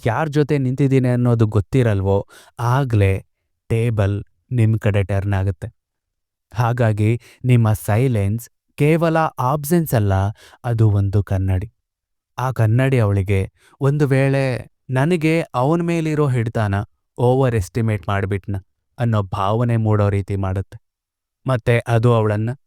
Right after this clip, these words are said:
ಅಸಮಾಧಾನಗೊಳಿಸುತ್ತೆ. ಇದನ್ ನೆನ್ಪಿಟ್ಕೊಳ್ಳಿ, ಒಬ್ಬ ಪುರುಷ ಸೈಲೆಂಟಾಗ್ ಹೊರ್ಟೋಗ್ಬೇಕು ಅಂತ ಯಾವ ಹೆಣ್ಣು ನಿರೀಕ್ಷೆ ಮಾಡಲ್ಲ. ಅವನ್ ಬೇಡ್ಕೋಬೇಕು, ವಾದಿಸ್ಬೇಕು, ಕುಸಿಬೇಕು ಅಂತ ನಿರೀಕ್ಷೆ ಮಾಡ್ತಾರೆ.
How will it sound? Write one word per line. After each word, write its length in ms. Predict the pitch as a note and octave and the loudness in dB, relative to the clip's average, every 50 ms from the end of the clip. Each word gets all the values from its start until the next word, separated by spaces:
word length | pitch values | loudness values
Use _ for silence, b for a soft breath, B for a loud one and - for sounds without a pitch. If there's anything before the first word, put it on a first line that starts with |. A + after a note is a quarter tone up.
| _ _ _ _ _ - | _ _ _ _ _ -8
ಅಸಮಾಧಾನಗೊಳಿಸುತ್ತೆ. 1120 | A2+ - - G#2+ G#2 G2+ G2 G2 G2 F#2+ G2 G2 F#2+ G2 F#2+ G2 - - F#2+ - _ - _ _ _ _ _ _ _ _ _ _ _ _ - | -6 -2 -2 0 0 0 0 2 0 0 0 0 0 0 0 0 -2 -4 -6 -8 _ -16 _ _ _ _ _ _ _ _ _ _ _ _ -2
ಇದನ್ 200 | D3 D3 F3+ F#3+ | 0 2 2 2
ನೆನ್ಪಿಟ್ಕೊಳ್ಳಿ, 840 | F#3 F3+ F3 E3 D3+ - A2 G2 - - G2+ F#2+ F#2 F2+ F2 - _ _ _ _ _ _ _ _ _ _ _ - | 0 0 -2 -2 -2 -4 -4 -4 -2 -4 -2 -2 -2 -4 -6 -10 _ _ _ _ _ _ _ _ _ _ _ -6
ಒಬ್ಬ 200 | C#3+ C3 C3 E3 | -6 -4 -4 -6
ಪುರುಷ 500 | D#3 _ - D3 D#3+ F#3 G#3+ G3+ - - A2 G2 F#2+ F#2 F#2+ A#2 D#3 _ _ - | -6 _ -2 0 2 2 2 2 0 -2 -2 -2 -2 -2 -4 -8 -10 _ _ -10
ಸೈಲೆಂಟಾಗ್ 600 | - - C3+ C3 E3+ F#3 F#3+ F#3+ F#3 - F#3 F3 | -4 0 0 2 2 2 0 -2 0 0 -2 0
ಹೊರ್ಟೋಗ್ಬೇಕು 680 | D3 C#3+ C3+ - - D3+ D3+ C#3 C3 C#3+ C#3 - - A#2+ | 2 0 0 0 0 -2 -2 0 0 -2 -2 0 0 -2
ಅಂತ 220 | A2 G#2 F#2+ - G2 F#2+ G2 G2 b b b b b b | 0 -2 -4 -4 -6 -6 -6 -8 b b b b b b
ಯಾವ 480 | A2+ A2+ G#2 G#2 A#2 B2+ C3 A#2+ B2 A#2 | -2 -2 0 0 2 0 0 0 0 0
ಹೆಣ್ಣು 420 | A2 A2+ G#2+ G#2 A2+ B2 B2+ B2 | 2 2 2 2 2 0 0 2
ನಿರೀಕ್ಷೆ 460 | A2+ G#2+ G#2 G2 G#2+ A2 - - A2 | 2 2 0 0 0 -2 -2 -4 -4
ಮಾಡಲ್ಲ. 400 | G2 G2 F#2 F#2 F#2 F#2 F#2 F#2 A#2 - _ _ _ _ _ _ _ _ _ _ _ _ - | -2 -2 -2 -4 -4 -4 -4 -6 -10 -14 _ _ _ _ _ _ _ _ _ _ _ _ -4
ಅವನ್ 200 | B2+ C3 B2 A#2 | -2 0 0 0
ಬೇಡ್ಕೋಬೇಕು, 920 | G#2 G#2 G2 G2+ G#2+ G#2+ - G#2+ G2+ G2+ F#2+ F#2+ - G#2 F#2 F#2+ G#2+ - _ _ - A#2 | 0 0 0 -2 -2 -2 -2 -2 0 0 -2 -2 -2 -6 -8 -8 -8 -12 _ _ -10 -6
ವಾದಿಸ್ಬೇಕು, 840 | A2 G2 G#2 A2 A#2+ C3+ B2+ - - - G2 F#2+ - - F#2 G2 - _ _ _ _ _ _ | -4 -2 0 0 0 0 -2 -4 -4 -6 -6 -6 -6 -8 -10 -10 -10 _ _ _ _ _ _
ಕುಸಿಬೇಕು 720 | - D#3+ E3+ - G#3+ G#3+ G3+ E3 F3+ F3 E3 - D#3+ D#3+ D#3 | -2 -2 0 0 0 -2 0 0 -2 -4 -2 -2 0 0 0
ಅಂತ 200 | D3 C#3+ - C#3+ | 0 0 0 0
ನಿರೀಕ್ಷೆ 480 | C3 B2+ A#2 A2 A2 G#2+ - - A2 | 0 0 0 -2 -2 -4 -4 -4 -4
ಮಾಡ್ತಾರೆ. 500 | G2+ G2 F#2 F#2 - - G2 G2+ A#2+ - | -2 -2 -2 -4 -4 -8 -10 -10 -10 -14